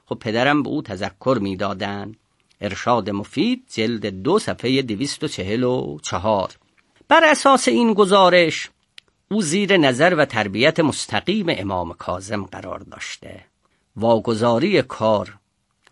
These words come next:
و کارگزاران به او نشانهٔ این هست که کاردانی،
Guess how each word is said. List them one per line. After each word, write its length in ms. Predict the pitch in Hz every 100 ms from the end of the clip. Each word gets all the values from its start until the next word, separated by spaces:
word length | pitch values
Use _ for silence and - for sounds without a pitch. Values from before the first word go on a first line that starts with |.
| 101
و 100 | 120
کارگزاران 1080 | 180 - 104 104 98 104 95 98 98 98 95
به 80 | 90
او 440 | 85 139 226 247 254 _ _ _ -
نشانهٔ 540 | 110 - 98 95 117
این 380 | 190 - 98 170
هست 300 | 170 - -
که 120 | 185
کاردانی، 1040 | - - 101 98 98 101 98 104 135 92